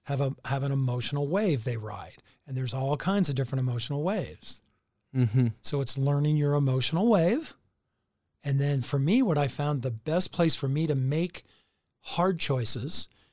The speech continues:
Speaker 1: is when there's no emotion, is where I feel nothing about it. Not a high, not a low.
Speaker 2: And that's for you to make hard choices.
Speaker 1: That's for me to make those.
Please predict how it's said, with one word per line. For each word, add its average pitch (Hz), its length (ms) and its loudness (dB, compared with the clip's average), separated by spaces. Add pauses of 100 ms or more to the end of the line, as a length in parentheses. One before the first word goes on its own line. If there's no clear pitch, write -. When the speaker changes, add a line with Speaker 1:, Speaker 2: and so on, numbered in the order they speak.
(200)
Speaker 1:
is 135 180 0
when 151 140 0
there's 151 220 -2
no 208 260 0
emotion, 131 480 -4 (1040)
is 127 140 -2
where 147 200 -4
I 151 80 -2
feel 208 340 -4
nothing 160 500 0
about 95 360 -8
it. - 200 -20 (840)
Not 131 180 -6
a 170 40 0
high, 160 440 -2 (580)
not 127 220 -2
a 135 60 2
low. 113 360 -4 (960)
Speaker 2:
And 127 100 4
that's 135 180 2
for 143 200 6
you 131 180 6
to 127 60 4
make 120 180 6
hard 135 200 8
choices. - 460 -4
Speaker 1:
That's 135 200 -2
for 156 120 -2
me 135 160 0
to 135 60 0
make 123 220 -2
those. 123 260 -2